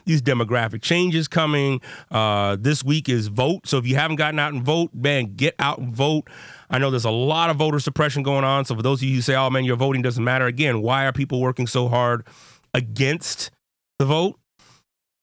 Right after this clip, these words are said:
So I just think it's time for some change. Um, it's not gonna be perfect in terms of, you know, the process, but I, I, you know, but again, when stuff doesn't get dealt with, it's like you get louder. It's like what Tupac said. It's like, man, you know, first we was asking, right? You know, people, you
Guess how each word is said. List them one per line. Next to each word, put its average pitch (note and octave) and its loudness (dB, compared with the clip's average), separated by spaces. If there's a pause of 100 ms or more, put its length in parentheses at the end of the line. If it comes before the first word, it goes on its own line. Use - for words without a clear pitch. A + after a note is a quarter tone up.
(140)
So F#3+ 2
I G3 2
just G3 -2
think G3+ 0
it's D#3 0
time D3+ 0
for B2 -4
some G#2 -4
change. G#2+ -2
Um, F#2+ -2 (720)
it's C#3 2
not D3+ 0
gonna C#3+ 0
be B2 -2
perfect D#3+ -2 (520)
in B2 0
terms C#3 0
of, A#2+ -2
you B2+ 0
know, A#2 2
the G2+ -6
process, E3 0
but B2+ 0
I, B2+ 0
I, C#3+ 0
you D3+ 0
know, C#3 2
but C#3 0 (460)
again, E3+ 2
when C#3 2
stuff G3 -2
doesn't F3 0
get D#3+ 0
dealt D#3 2
with, B2 2
it's C3 -2
like C#3+ 0
you D3 -2
get C#3+ 0
louder. C#3 2
It's A2 -2
like C#3+ 0
what D3+ -2
Tupac D#3 0
said. D#3+ -2
It's G#2+ -6
like, B2 -2
man, C3+ 0
you A#2 0
know, A#2 0
first C#3+ 0
we C3+ 0
was B2+ 0
asking, A#2+ -2
right? A2 -2
You B2+ -2
know, A#2 0
people, C3+ 0
you A#2 -2